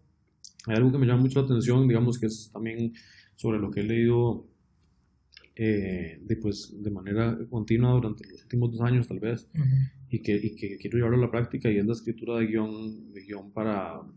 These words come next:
Speaker 1: bueno, de guión cinematográfico.
Speaker 2: Ujú.
Speaker 1: Entonces tengo un guión ahí en camino para un, por lo menos para un cortometraje, ¿verdad? Y sí me gustaría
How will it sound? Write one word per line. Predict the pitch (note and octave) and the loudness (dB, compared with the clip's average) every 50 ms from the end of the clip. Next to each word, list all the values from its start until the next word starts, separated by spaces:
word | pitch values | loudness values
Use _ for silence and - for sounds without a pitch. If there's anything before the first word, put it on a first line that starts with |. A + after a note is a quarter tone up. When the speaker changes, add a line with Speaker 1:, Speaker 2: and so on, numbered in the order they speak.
| _ _ | _ _
Speaker 1:
bueno, | G#2+ A#2 A#2 G#2+ | -6 -4 -4 -4
de | F#2 F2 | -4 -6
guión | F2 F#2+ G2+ | -10 -12 -10
cinematográfico. | - - B2 A#2 A2 - F2+ F#2+ - A#2+ A#2 - - - _ _ _ | -6 -4 -2 -2 -2 -4 -6 -8 -6 -6 -6 -6 -8 -16 _ _ _
Speaker 2:
Ujú. | - C3+ C3 C3 C3+ C3+ - - - - - - - _ _ _ _ - | -2 0 2 4 2 2 0 -4 -10 -14 -14 -16 -20 _ _ _ _ -2
Speaker 1:
Entonces | C3 B2 A#2 A2 A2 A2+ A2 A2 A2+ B2 B2 A#2+ - - | 0 2 2 2 2 2 2 2 2 2 0 0 0 2
tengo | C#3 C3 C3 C3 B2+ C3 C3+ | 4 6 6 6 6 6 8
un | C3 C3+ C3 | 8 8 8
guión | B2+ C3 C3 C3 C3+ | 8 6 6 6 6
ahí | B2+ B2+ B2 | 6 4 4
en | B2 C3 | 4 2
camino | C3 C3 A#2+ A#2+ B2 C3+ C3+ | 2 2 2 4 4 2 2
para | - A2 A2 | 2 0 -2
un, | A2 A2+ A2+ - | -2 -4 -4 -6
por | - G#2 | -8 -6
lo | G#2 | -6
menos | A2+ A#2 - | -6 -4 -2
para | C3+ B2+ | 0 0
un | B2 | 2
cortometraje, | C3 C3 C3 C3 C3 A#2+ G2 - G#2+ A#2+ C3+ C#3+ C#3+ B2+ | 2 0 0 0 0 -2 -2 0 0 0 0 0 2 0
¿verdad? | A2 F#2+ G2+ G#2+ A#2+ C3 D3 D3 C3+ - - - - - - _ _ | 0 0 -2 -2 0 0 0 0 -4 -8 -12 -16 -20 -20 -20 _ _
Y | - A#2+ A2+ G#2+ A2 G#2+ G#2 | 0 2 4 4 4 2 0
sí | - - A2+ | 0 0 0
me | A2 A2 | 2 2
gustaría | A2 A2+ B2 A#2 A#2+ - - G2 G#2+ G#2+ A2 A2+ A2+ A2+ A#2 A2+ G#2+ G2 F#2 F2 | 4 4 2 2 2 0 -2 -2 0 2 2 2 4 4 2 2 0 0 -4 -8